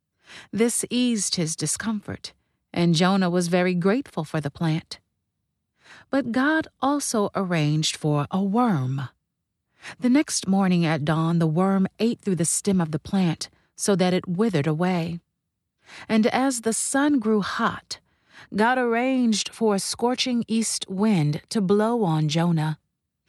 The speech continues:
The sun beat down on his head until he grew faint and wished to die.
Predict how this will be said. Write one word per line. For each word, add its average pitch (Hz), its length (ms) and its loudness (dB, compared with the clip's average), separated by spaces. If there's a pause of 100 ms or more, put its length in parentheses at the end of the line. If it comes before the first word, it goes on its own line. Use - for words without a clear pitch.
(300)
The 175 120 4
sun 180 360 2
beat 156 260 -2
down 165 320 2
on 151 120 2
his 147 160 -2
head 180 300 0
until 160 280 0
he 165 160 -2
grew 170 200 2
faint 180 480 -2
and 151 240 -4
wished - 380 -2 (100)
to 165 100 -2
die. 170 540 -2